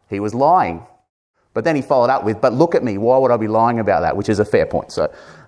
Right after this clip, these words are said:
um, anyway, the point there that I'm trying to make is that oftentimes even, um, people that we maybe respect,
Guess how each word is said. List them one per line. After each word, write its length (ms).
um, 220
anyway, 320
the 100
point 320
there 320
that 60
I'm 120
trying 180
to 60
make 300
is 140
that 120
oftentimes 760
even, 340
um, 360
people 380
that 480
we 100
maybe 320
respect, 760